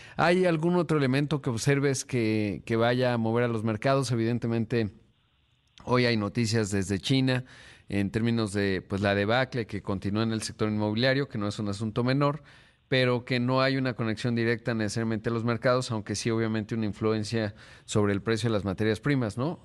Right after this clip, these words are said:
Eh, es decir, cuando China se empieza a acelerar, normalmente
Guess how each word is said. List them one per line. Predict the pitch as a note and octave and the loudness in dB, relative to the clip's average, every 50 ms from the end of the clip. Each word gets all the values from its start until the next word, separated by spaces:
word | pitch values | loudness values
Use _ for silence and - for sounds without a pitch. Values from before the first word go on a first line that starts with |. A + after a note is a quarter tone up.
| F#2 | -6
Eh, | G2+ G#2 G2 D#2+ - | -4 -4 -4 -4 -4
es | G2 G#2+ G2+ | -6 -6 -4
decir, | G#2+ G2+ - - A#2 A2 G#2+ G#2+ - - | -6 -4 -2 -2 -2 -2 -2 -6 -8 -6
cuando | - G2 F#2+ F#2+ G2 F#2 | -4 -2 -2 -2 -4 -4
China | - - B2 A2+ A2 G#2 | -4 -2 -2 -2 -2 -2
se | - G#2 | -4 -4
empieza | F2 G#2 G#2 G2 - G#2 | -4 -2 -2 -2 -2 -4
a | |
acelerar, | F#2+ - - G2+ G2+ G#2 A2 A#2 | -6 -4 -4 -2 0 0 0 0
normalmente | G#2+ F#2+ F#2 F#2+ G2+ G#2 G#2+ G#2+ G#2 G2 - G#2+ G2+ F#2 | -2 -4 -4 -2 -2 -2 -2 -2 -2 -2 -2 -2 -2 -4